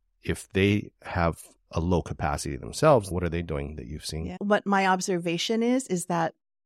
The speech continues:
Speaker 2: their community, the H R community, is so supportive. They're so supportive of each other. You know, they have sherm, they have all their organizations, and they interact with each other. And I think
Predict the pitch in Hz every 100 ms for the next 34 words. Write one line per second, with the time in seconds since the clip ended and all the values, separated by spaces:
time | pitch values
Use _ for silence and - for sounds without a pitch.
0 | _ 190 208 247 - 233 175 170 180 220
1 | 208 - 190 226 - 202 165 156 160 180
2 | 214 240 - _ _ 196 185 185 - -
3 | _ - 214 240 - - 180 196 170 -
4 | 175 - 220 208 - 196 339 190 151 -
5 | 147 - 123 78 - 196 _ _ _ 202
6 | 208 196 190 208 196 196 196 196 - -
7 | - 196 190 196 196 190 196 214 240 339
8 | - 226 233 233 196 165 147 160 - 269
9 | 311 392 - - - 190 185 - 208 220
10 | 165 170 - 220 196 185 180 160 175 202
11 | - 196 180 180 196 - 320 403